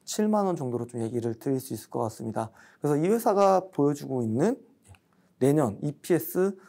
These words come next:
삼천오백육 원에 멀티플 이십 배를 곱해서 나온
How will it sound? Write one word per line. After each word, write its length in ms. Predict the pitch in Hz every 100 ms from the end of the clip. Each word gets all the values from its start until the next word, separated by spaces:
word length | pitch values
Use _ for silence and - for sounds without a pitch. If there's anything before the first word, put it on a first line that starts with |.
| _
삼천오백육 1120 | - 226 220 - 220 156 123 143 - 127 139
원에 360 | 139 113 131 95 _ _ _ -
멀티플 760 | 113 117 117 165 - 214 233 226 - _ -
이십 280 | 135 160
배를 200 | - 131
곱해서 400 | 127 120 135 127
나온 380 | 123 113 120 185